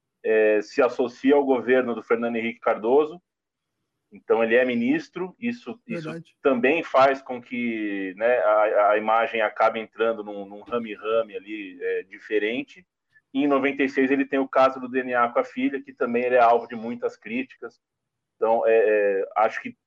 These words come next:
Speaker 1: precisa pontuar. Quando eu digo que a década de noventa foi uma década, é,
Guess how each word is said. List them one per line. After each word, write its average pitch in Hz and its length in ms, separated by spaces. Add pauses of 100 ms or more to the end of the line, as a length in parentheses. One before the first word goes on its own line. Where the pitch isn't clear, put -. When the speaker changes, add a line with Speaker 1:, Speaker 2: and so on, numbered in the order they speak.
Speaker 1:
precisa 123 280
pontuar. 123 480 (320)
Quando 131 180
eu 139 80
digo 123 260
que 131 80
a 120 60
década 139 440
de 120 80
noventa 120 400
foi - 160
uma 117 140
década, 120 380
é, 104 760